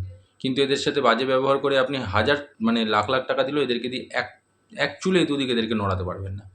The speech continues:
কিন্তু ভালোবাসা দিয়ে বলবেন, এরা সমস্ত কিছু করে দেবে। হয়তো এদের টাকা দিয়ে এরা আপনাকে সাহায্য করতে পারবে না, কিন্তু নিজের শরীর দিয়ে খেটে আপনার সম্পূর্ণ সহযোগিতা করবে, যেটা অন্যান্য কেউ করে না, বা যেটা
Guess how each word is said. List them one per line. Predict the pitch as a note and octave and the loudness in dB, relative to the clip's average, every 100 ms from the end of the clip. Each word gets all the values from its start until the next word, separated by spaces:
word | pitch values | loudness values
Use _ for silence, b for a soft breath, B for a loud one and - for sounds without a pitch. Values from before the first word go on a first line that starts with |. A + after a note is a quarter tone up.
| _ _ _ _ _ _ _ | _ _ _ _ _ _ _
কিন্তু | B2+ C3 | -4 -2
ভালোবাসা | A2+ A#2 C3 C#3 | 0 2 2 2
দিয়ে | D3 D3+ | 0 0
বলবেন, | D3 D3+ F3+ F#3 B B | 0 0 -2 -4 B B
এরা | - C#3+ | -2 0
সমস্ত | D3 D3 D3+ - | 2 0 0 -2
কিছু | D3 C#3 | -2 -2
করে | B2 A2+ | 0 0
দেবে। | G#2 | 0
হয়তো | G2+ C3 D#3+ | 2 2 2
এদের | D#3 E3+ - - | 0 -2 -6 0
টাকা | - D#3+ | 2 4
দিয়ে | D#3+ F3 | 2 4
এরা | E3+ E3+ E3 B B | 6 6 4 B B
আপনাকে | E3+ D#3 D3+ | -2 0 0
সাহায্য | C#3+ C#3 D#3+ | 2 2 2
করতে | D#3 D3+ C#3 | 0 0 2
পারবে | B2 | 2
না, | A#2 A2+ | 2 0
কিন্তু | G#2+ C3+ C#3+ | 0 -4 -4
নিজের | C#3 C#3+ C#3+ | -4 -4 -2
শরীর | B2+ C#3+ D3 | -2 -2 -2
দিয়ে | D#3 | -4
খেটে | - B2 C3+ | -2 0 2
আপনার | C3 A#2+ | 0 -2
সম্পূর্ণ | A#2 G#2+ A#2 | -4 -4 -2
সহযোগিতা | G#2+ G2+ G2 G#2+ G2+ | -2 -2 -2 -4 -4
করবে, | F#2+ F#2+ | -2 -2
যেটা | G#2 B2 A#2+ B B B B _ | 0 -2 -4 B B B B _
অন্যান্য | A2 B2 C3+ C#3 | -4 0 0 0
কেউ | A#2+ B2+ | -2 -2
করে | G2 F#2+ | 0 0
না, | F2+ F2+ - - _ _ | 0 -4 -10 -16 _ _
বা | G2+ G#2 | -2 0
যেটা | G#2+ | 0